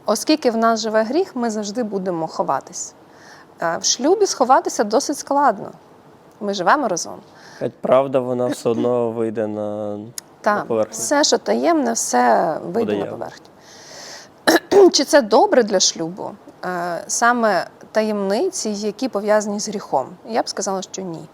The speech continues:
Speaker 1: Рано чи пізно, е, ця таємниця буде відкрита, і вона зруйнує довіру назавжди. Тому в сфері гріха я би радила в шлюбі, е,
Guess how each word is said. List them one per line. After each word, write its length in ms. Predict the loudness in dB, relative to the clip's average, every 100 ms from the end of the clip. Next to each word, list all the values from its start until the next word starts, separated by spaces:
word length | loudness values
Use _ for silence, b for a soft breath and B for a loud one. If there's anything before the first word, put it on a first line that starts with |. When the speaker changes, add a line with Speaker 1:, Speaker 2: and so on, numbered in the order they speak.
| -20 B B B B B B -2
Speaker 1:
Рано 280 | 0 0
чи 140 | -2 -6
пізно, 760 | -2 0 0 0 2 2 -2 -6
е, 240 | -8 -8 -8 -12 -14 0
ця 160 | 0
таємниця 420 | 2 -2 -2 -4
буде 200 | -6 -6
відкрита, 460 | -8 -4 -2 0 0
і 40 |
вона 220 | 0 0 0
зруйнує 520 | -2 -2 0 0 0
довіру 420 | -2 -4 -4 -2
назавжди. 500 | -4 -4 -8 -10 -18 -20 B B B -8
Тому 540 | -2 0 2 2 0 -2
в 380 | -6 0 2 2
сфері 440 | 0 2 2 0 -4
гріха 400 | -8 -2 0 0 -4 B B B B
я 200 | 0 0
би 140 | 2
радила 540 | 4 4 2 0 2 0
в 80 | -2
шлюбі, 560 | -4 0 0 0 0 -2
е, 160 | -4